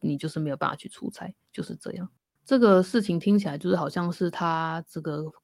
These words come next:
career portfolio 会变成说，甚至会变成你会兼职几份不同技能的工作，这样子去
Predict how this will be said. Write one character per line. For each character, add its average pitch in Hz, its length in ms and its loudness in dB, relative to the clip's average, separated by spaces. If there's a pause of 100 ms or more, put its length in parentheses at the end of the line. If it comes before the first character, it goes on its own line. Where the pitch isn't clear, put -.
career 202 320 6
portfolio 180 600 4
会 185 100 2
变 185 160 0
成 151 240 -6
说， 160 300 -4
甚 180 360 0
至 180 200 -4
会 180 100 2
变 170 200 -2
成 143 260 -8
你 143 80 -4
会 160 340 -4
兼 190 320 4
职 196 220 -6
几 151 220 -10
份 160 240 -6
不 165 120 -4
同 151 320 -10
技 165 180 -8
能 131 180 -8
的 135 100 -10
工 139 260 -12
作， - 240 -10
这 - 80 -14
样 - 120 -10
子 - 160 -18
去 151 360 -8